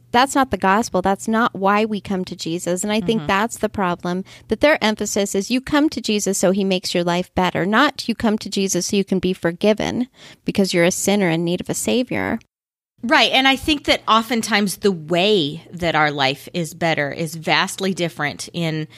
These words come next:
Speaker 2: in this type of false gospel than in a real Christian's life. Um, you know, if,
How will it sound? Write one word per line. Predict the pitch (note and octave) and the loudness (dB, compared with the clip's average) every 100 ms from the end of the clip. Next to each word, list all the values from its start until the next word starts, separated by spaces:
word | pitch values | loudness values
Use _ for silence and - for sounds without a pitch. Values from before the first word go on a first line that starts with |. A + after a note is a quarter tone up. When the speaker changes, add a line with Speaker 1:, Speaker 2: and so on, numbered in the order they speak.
| - - - | -20 -18 -4
Speaker 2:
in | F#3 F3 | -2 2
this | G3 F#3 - | 2 0 0
type | F3+ E3+ | -2 0
of | E3+ | -2
false | - D3+ D3+ | 0 -2 -2
gospel | - D3 D3 - C#3 C3 - - - | 0 2 2 -4 -4 -6 -10 -20 -6
than | F3 E3 D3 D3 D3+ _ _ _ _ _ | 0 2 2 -2 -8 _ _ _ _ _
in | G3+ G3 | 2 4
a | F3 | 2
real | F3 F3 | 4 2
Christian's | E3+ F3+ D#3 - D3 C#3 - - | 2 -4 -4 -6 -6 -6 -8 -10
life. | D3+ D3+ F3+ D2+ D#3 - - | -4 0 2 0 -4 -10 -6
Um, | D#3+ D#3 D3 D3+ | -2 0 0 -2
you | E3+ | -2
know, | D#3 D3+ | 2 0
if, | - D#3+ | 0 -6